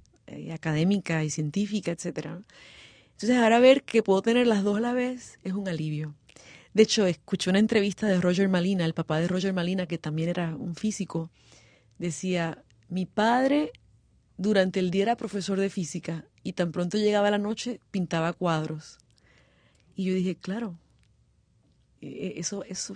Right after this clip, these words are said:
para mí". Entonces me, me gusta la orfebrería,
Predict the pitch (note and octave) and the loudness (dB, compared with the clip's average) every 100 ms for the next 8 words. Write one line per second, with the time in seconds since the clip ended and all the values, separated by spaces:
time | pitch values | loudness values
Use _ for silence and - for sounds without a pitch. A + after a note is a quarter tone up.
0 | - E3+ D#3+ D3+ D3+ - - - - B3+ | -12 -10 -8 -8 -12 -16 -10 0 6 6
1 | B3 - F#3+ G#3 G3+ G#3 G3 F3+ F3 D#3+ | 6 0 4 4 4 2 2 2 4 4
2 | F#3 G3 F#3 F#3 | 4 2 2 0